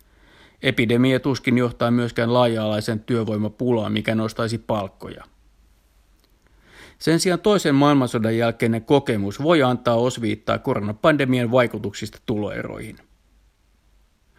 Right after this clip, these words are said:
Tuolloin kaikki sotiin osallistuneet maat olivat pahasti velkaantuneita. Lisää velkaa aiheutui jälleenrakennuksesta.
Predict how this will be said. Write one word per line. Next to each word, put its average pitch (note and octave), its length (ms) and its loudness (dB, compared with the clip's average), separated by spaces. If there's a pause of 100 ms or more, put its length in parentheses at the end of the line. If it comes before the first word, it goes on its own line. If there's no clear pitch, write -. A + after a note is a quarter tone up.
(300)
Tuolloin D#3+ 320 4
kaikki D#3 340 2
sotiin D3 400 2
osallistuneet A#2 680 -2
maat B2 280 2
olivat A2 340 -2
pahasti B2 400 -2
velkaantuneita. G#2 920 -4 (1120)
Lisää B2 340 4
velkaa B2+ 520 4
aiheutui B2 720 0
jälleenrakennuksesta. G#2 1200 -2